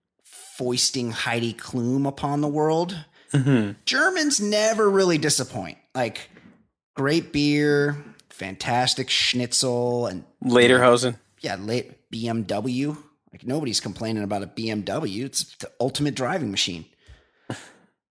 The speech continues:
Speaker 1: But the best thing about Germany, Ed, will always be their wholehearted embrace of drinking themselves to the brink of comatose.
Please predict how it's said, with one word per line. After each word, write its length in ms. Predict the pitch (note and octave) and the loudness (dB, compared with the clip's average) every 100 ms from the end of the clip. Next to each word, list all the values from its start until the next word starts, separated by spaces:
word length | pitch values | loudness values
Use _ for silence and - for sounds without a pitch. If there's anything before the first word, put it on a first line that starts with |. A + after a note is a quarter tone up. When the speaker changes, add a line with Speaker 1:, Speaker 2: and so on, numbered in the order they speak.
| - | -2
Speaker 1:
But 180 | D3 | -2
the 60 | D3 | -2
best 480 | B2 - F#3 G3 - | -6 -4 0 0 -2
thing 440 | A#2+ F#2 F2+ F2+ - - | -4 -6 -8 -14 -18 -12
about 340 | G2 F2+ F2+ | -8 -8 -6
Germany, 760 | - A#2 B2 A2+ A2+ A2+ A#2+ - | -4 -2 -2 -2 -4 -6 -10 -10
Ed, 420 | G#2 G#2 G#2 G#2 - - | -6 -4 -6 -8 -16 -14
will 180 | G2 - - | -12 -10 -2
always 440 | A2 G#2+ G#2 G2 | 0 0 -2 -4
be 300 | - F2+ F#2+ | -6 -10 -8
their 160 | E2 D2+ | -10 -12
wholehearted 760 | - A2 G#2 G#2 G#2 G2+ F#2 | -8 -6 -4 -6 -6 -6 -8
embrace 520 | F2+ F#2 F#2 F#2 - | -12 -12 -10 -4 -4
of 180 | - - | -4 -10
drinking 400 | - F2+ F2+ G2+ | -10 -8 -8 -8
themselves 540 | F2 F#2 G#2+ F2 F2 | -4 -2 -2 -4 -6
to 100 | - | -8
the 80 | E2+ | -8
brink 320 | - - F#2 E2+ | -14 -14 -14 -14
of 120 | - | -14
comatose. 800 | F2+ F2 F#2 G2 G2 - - | -12 -10 -10 -10 -4 -4 -4